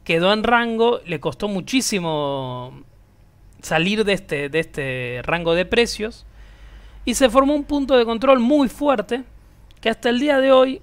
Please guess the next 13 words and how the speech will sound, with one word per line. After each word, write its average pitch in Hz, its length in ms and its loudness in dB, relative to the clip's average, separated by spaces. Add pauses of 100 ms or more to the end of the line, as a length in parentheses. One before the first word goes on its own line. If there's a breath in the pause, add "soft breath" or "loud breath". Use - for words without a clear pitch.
(120)
fíjense 190 440 -4
que 180 60 -4
acá 170 180 0
también 190 280 -2
hubo 165 140 -2
un 156 60 -6
montón 175 400 -2
de 170 80 -2
discusiones 160 600 -6
del 143 140 -8
precio, 202 600 -4
después 143 880 -8
incluso 143 600 -10